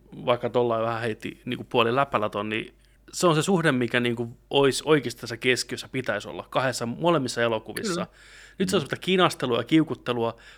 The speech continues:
Speaker 1: mut se on suhde, mistä oikeasti vois saada ihan hyvän.
Speaker 3: Niin, todella hyvän.
Speaker 1: Ja mielenkiintoisen, et niinku, jos se vaan kirjoitettaisiin ja näyteltäisiin sillä lailla maltilla,
Speaker 3: Mm.
Speaker 1: niin sehän on herkullista tavaraa.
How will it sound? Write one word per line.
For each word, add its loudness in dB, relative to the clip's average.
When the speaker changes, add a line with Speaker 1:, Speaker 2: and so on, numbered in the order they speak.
Speaker 1:
mut -2
se -4
on 2
suhde, 0
mistä -4
oikeasti -2
vois 0
saada 0
ihan 0
hyvän. 6
Speaker 3:
Niin, -4
todella 8
hyvän. -8
Speaker 1:
Ja 0
mielenkiintoisen, 4
et -4
niinku, -6
jos -2
se -4
vaan 0
kirjoitettaisiin 2
ja -2
näyteltäisiin -4
sillä -6
lailla -2
maltilla, -2
Speaker 3:
Mm. -6
Speaker 1:
niin -6
sehän 2
on -4
herkullista 4
tavaraa. -2